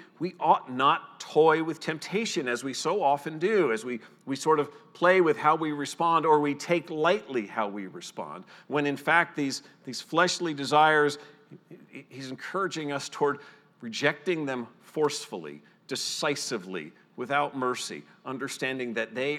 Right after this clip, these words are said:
only seek to destroy. Sin seeks to destroy and to kill and to ruin everything around it, and, and we need to see it for what it is and respond in kind. John Stott, in, in describing how we often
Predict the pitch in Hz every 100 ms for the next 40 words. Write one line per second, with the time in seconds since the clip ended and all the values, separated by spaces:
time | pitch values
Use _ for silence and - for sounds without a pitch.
0 | - 135 139 143 127 117 - 135 131 -
1 | 123 107 - - 101 98 71 55 - _
2 | - 143 143 135 135 127 - 101 87 90
3 | - 156 156 151 143 104 82 - - -
4 | 156 139 135 101 104 101 101 123 147 151
5 | 143 135 127 113 120 110 110 107 95 92
6 | - 101 98 - 110 120 131 101 - -
7 | 160 147 139 - 120 113 117 113 110 120
8 | 85 82 - _ _ _ - - - -
9 | _ _ _ _ 98 95 - - 131 131
10 | 104 98 104 123 113 69 50 - _ _
11 | _ _ _ _ _ _ _ _ _ -
12 | 135 127 - 123 120 110 110 117 101 110
13 | - 127 127 120 113 110 107 110 120 113
14 | 104